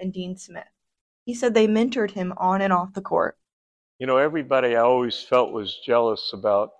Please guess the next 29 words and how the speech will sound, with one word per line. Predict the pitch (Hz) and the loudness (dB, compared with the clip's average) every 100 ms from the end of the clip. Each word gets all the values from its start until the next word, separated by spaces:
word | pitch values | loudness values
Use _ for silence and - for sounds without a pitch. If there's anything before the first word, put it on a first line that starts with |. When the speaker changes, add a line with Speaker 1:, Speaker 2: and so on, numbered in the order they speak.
| - | -12
Speaker 2:
the | 107 | -8
relationship | 110 113 117 - 131 104 - 110 | -4 0 -2 -2 -10 -12 -10 -10
the | - | -12
Carolina | - 120 113 107 110 110 104 | -8 -2 -2 0 -2 -2 -6
ha-, | 117 120 _ | -10 -12 _
players | - 113 107 98 | -4 0 0 -4
had | - 113 101 - | -2 0 0 -2
toward | 123 107 | -2 -2
one | 110 113 107 | 0 -2 -2
another. | 104 104 101 98 - - | -4 -2 -2 -6 -10 -6
They | 127 | 0
all | 123 123 117 | 2 2 2
wondered | 110 120 117 110 | -2 -2 -4 -4
why | 120 117 117 | 2 4 4
our | 113 107 104 - | 4 0 -2 -4
family | 120 113 110 | -4 -2 -6
was | 104 101 | -6 -6
so | - 120 107 | -4 -2 -2
strong. | - - 113 110 98 104 _ 110 | -6 -2 2 2 -2 -10 _ -16
I | |
think | - 123 | -10 -10
it | 120 - | -10 -10
started | - 113 120 113 | 0 2 2 0
with | 104 - | -6 -6
Coach | 117 104 - | -4 -4 -6
McGuire | 113 110 107 110 | -4 0 2 0
and | 110 | -4
Coach | - 117 104 - | -6 -6 -6 -10
Smith. | 117 123 | -4 -4